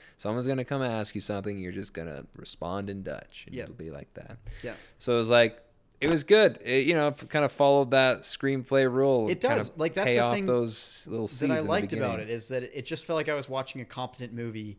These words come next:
Speaker 1: Yeah.
Speaker 2: that, that just did good with everything. Everything felt like, okay, there's a reason for that. Th-, yeah, that makes sense.
Speaker 1: Yeah.
Speaker 2: Everything felt earned, I would say. It just a little trimmed up the pacing would, would make it a little better.
Speaker 1: Just in that one portion, honestly.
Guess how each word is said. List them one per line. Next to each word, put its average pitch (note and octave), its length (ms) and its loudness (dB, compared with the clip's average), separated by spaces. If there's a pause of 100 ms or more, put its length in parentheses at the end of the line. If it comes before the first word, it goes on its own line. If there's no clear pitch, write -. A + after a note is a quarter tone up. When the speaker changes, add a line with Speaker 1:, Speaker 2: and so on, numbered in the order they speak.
(140)
Speaker 1:
Yeah. G2+ 380 -2
Speaker 2:
that, - 320 -8
that B2 140 -8
just B2 280 -8 (180)
did A#2+ 400 -6
good A#2+ 240 -4
with A2+ 200 -10
everything. A2+ 380 -12
Everything D3 280 -4
felt C#3+ 260 -6
like, B2 260 -6
okay, B2+ 240 -8
there's A2+ 200 -8
a A2+ 40 -12
reason B2 280 -10
for B2+ 160 -12
that. A#2 380 -8 (140)
Th-, A2+ 140 -20
yeah, B2+ 140 -8
that A2+ 140 -10
makes G2+ 200 -10
sense. C3+ 400 -6
Speaker 1:
Yeah. F2+ 280 -6 (280)
Speaker 2:
Everything C#3 220 -6
felt C3+ 240 -6
earned, C3 340 -6 (460)
I B2 80 -8
would B2 120 -8
say. A#2+ 440 -6 (420)
It C#3 60 -12
just C#3 200 -8
a C#3 40 -8
little C3 200 -4
trimmed D3 280 -6
up C3 100 -10
the - 80 -18
pacing A#2 600 -8
would, A2 160 -10 (100)
would A#2+ 160 -8
make A2 160 -10
it - 80 -16
a - 20 -10
little A2+ 140 -10
better. G#2+ 420 -12
Speaker 1:
Just - 180 -8
in F3+ 60 -4
that D#3+ 160 0
one G#2+ 240 -4
portion, F2+ 580 -8
honestly. F2 600 -12